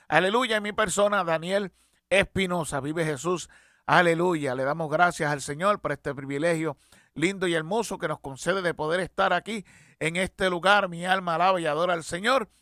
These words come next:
Dejo los micrófonos, Vive Jesús, a nuestro hermano Antonio.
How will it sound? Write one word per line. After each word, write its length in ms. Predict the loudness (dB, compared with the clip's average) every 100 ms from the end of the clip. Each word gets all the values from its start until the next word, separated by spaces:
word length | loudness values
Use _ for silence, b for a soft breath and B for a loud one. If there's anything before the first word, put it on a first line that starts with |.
| _ _ _ _ _ _
Dejo 200 | -2 0
los 120 | 0 -4
micrófonos, 600 | -8 -2 -2 -2 -6 -8 b b b
Vive 200 | -2 2
Jesús, 380 | 2 2 -2 -4 -4
a 100 | -4
nuestro 240 | -4 -6
hermano 400 | -2 -2 -2 -6
Antonio. 680 | -4 -4 -4 -8 -10 -12 _